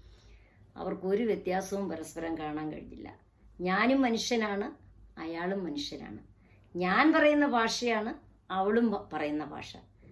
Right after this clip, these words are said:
പക്ഷേ ഭാഷ ഒന്നാണെങ്കിലും അർത്ഥം വ്യത്യസ്തമാണെന്ന സംഗതി അവരങ്ങ് മറന്നുപോയി. ആദ്യ-, ആ, അപ്പൊ ഈ ഒരാൾക്ക് ചിരി സന്തോഷം,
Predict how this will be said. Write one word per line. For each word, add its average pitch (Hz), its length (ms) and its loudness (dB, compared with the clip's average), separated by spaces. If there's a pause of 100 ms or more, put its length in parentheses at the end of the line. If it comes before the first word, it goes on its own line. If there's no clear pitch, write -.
(180)
പക്ഷേ 247 340 -2
ഭാഷ 226 400 4
ഒന്നാണെങ്കിലും 208 880 0 (420)
അർത്ഥം 202 480 0
വ്യത്യസ്തമാണെന്ന 196 800 0
സംഗതി 175 560 -6 (260)
അവരങ്ങ് 160 400 -6
മറന്നുപോയി. 151 560 -8 (1300)
ആദ്യ-, 262 520 4
ആ, 247 80 4 (160)
അപ്പൊ 269 180 2
ഈ 294 420 4
ഒരാൾക്ക് 320 680 6
ചിരി 269 440 2
സന്തോഷം, 208 560 -2